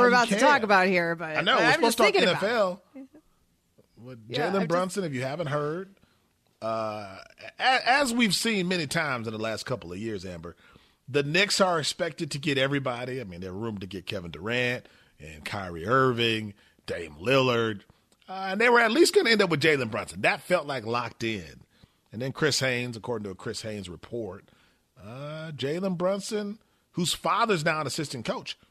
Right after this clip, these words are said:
Speaker 2: might stay in Dallas. He's gonna meet with them, gonna meet with the New York Knicks, who apparently have offered a hundred plus million dollars. And then somewhere at the end of the bar, Pat Riley's sitting there,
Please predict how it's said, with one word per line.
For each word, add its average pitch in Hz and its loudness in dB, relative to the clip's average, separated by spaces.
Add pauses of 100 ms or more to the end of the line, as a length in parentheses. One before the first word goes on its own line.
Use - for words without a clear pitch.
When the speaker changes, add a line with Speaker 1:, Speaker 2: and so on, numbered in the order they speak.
(400)
Speaker 2:
might 95 -8
stay 160 0
in 160 0
Dallas. 139 -2
He's - -6
gonna 110 -4
meet 107 -4
with 139 -8
them, 135 -4 (500)
gonna 82 -8
meet 120 -2
with 156 -6
the 165 2
New 165 2
York 170 2
Knicks, 147 -2
who 117 -2
apparently 135 -6
have 135 -2
offered 139 -2
a - -4
hundred 143 -6
plus 160 -8
million 160 -4
dollars. 123 -4 (760)
And 165 2
then 220 6 (600)
somewhere 262 4
at 214 2
the 196 -2
end 240 4
of 220 8
the 185 4
bar, 196 6 (240)
Pat 214 0
Riley's 196 2
sitting 127 0
there, 110 0